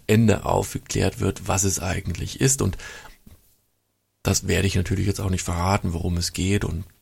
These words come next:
es ist eine plausible Geschichte am Ende und deswegen sage ich, am Ende macht's die ganze Sache rund und man hat nur das Gefühl, relativ lange, man weiß nicht so recht, wo, wohin man eigentlich geht und was die Geschichte einem sagen soll.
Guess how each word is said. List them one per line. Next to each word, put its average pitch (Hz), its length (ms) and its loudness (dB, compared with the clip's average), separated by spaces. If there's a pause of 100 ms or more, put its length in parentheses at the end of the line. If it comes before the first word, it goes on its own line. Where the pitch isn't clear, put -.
es - 200 4
ist - 280 2 (140)
eine 107 160 6
plausible 117 480 4
Geschichte 131 380 0
am 147 80 2
Ende 160 200 2
und - 80 0
deswegen 104 260 2
sage 104 220 4
ich, 131 120 -4
am 101 60 -2
Ende 113 360 2
macht's 104 300 0
die 101 100 0
ganze 101 260 2
Sache 98 280 0
rund 123 320 0
und 110 140 0 (360)
man 104 220 4
hat 123 160 2
nur 123 100 4
das - 160 0
Gefühl, 120 500 4 (160)
relativ 104 400 0
lange, 107 180 2
man 95 160 2
weiß - 260 0
nicht 107 120 2
so 98 100 -2
recht, - 300 -6
wo, 101 140 -4 (120)
wohin 101 360 2
man 95 260 2 (460)
eigentlich - 580 -2
geht 95 320 -2
und - 140 0
was 80 160 -2
die - 140 -12
Geschichte - 520 -2 (220)
einem 92 380 2
sagen 87 400 0
soll. - 260 -6